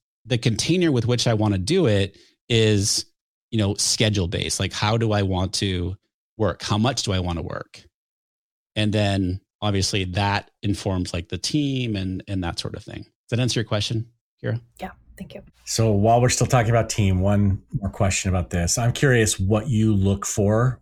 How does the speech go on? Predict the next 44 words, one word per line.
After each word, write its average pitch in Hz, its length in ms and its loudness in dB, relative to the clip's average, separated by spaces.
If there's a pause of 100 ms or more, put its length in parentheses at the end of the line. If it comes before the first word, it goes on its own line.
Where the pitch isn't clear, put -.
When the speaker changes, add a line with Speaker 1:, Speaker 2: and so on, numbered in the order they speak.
Speaker 3:
when 95 240 2
you're 92 520 2 (140)
talking 92 400 0
with 92 300 0
or 90 100 0
considering 92 480 -2
somebody. 82 340 -4
You 82 160 -2
know, 87 40 0
there 101 180 2
are, 101 180 0 (280)
there 127 100 4
are 110 60 4
hundreds 127 560 4
of 95 200 2
virtual 101 720 0
or, 98 260 0
or 104 120 -2
par-, - 260 -12 (100)
partial 117 440 2
C 113 220 0
M 101 120 2
Os 95 200 0
out 82 140 -2
there. 82 160 -6
There 101 220 2
are 98 220 2 (440)
probably 113 240 6
thousands 113 720 2
of 104 60 4
Speaker 1:
Yeah. 95 60 4
Speaker 3:
marketing 104 380 2
assistants, 92 680 0
maybe 110 680 2
tens 117 300 2
of 101 80 -2
thousands 95 420 0
of 85 80 -2
virtual 92 380 -2
assistants. 87 520 -4 (340)
How 135 100 0
do 131 80 4
you 131 80 6
know 110 540 4